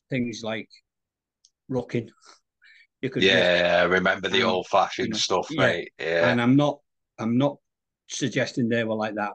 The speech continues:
Speaker 1: but in my, you know, from where I was at the back, John, well at the back,
Speaker 2: They enjoyed it.
Speaker 1: they, they were
Speaker 2: <laughs>
Speaker 1: tough. They looked tough, man. No, but, but yeah, and I'm sure, like, going down to South Wales, well, you, you know, dear me. I mean,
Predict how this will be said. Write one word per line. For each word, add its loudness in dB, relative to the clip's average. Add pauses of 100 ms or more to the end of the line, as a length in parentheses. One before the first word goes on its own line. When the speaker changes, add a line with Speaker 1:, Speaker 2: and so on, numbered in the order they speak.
Speaker 1:
but -8 (360)
in 0
my, 2 (520)
you 2
know, 4
from -2
where 6
I 4
was -6 (100)
at -6
the -6
back, 0
John, 0 (120)
well 4
at -6
the -6
back, -6
Speaker 2:
They 2
enjoyed 0
it. 0
Speaker 1:
they, 2
they 4
were 2
Speaker 2:
<laughs> 2
Speaker 1:
tough. -2 (260)
They -2
looked -2
tough, -2
man. -4
No, 0
but, -8 (280)
but -2
yeah, 2 (220)
and 0
I'm 0
sure, -4 (120)
like, -4 (580)
going 2
down 0
to -8
South -8
Wales, -4
well, -14 (260)
you, -18
you -8
know, -8 (260)
dear -4
me. -18 (120)
I -16
mean, -8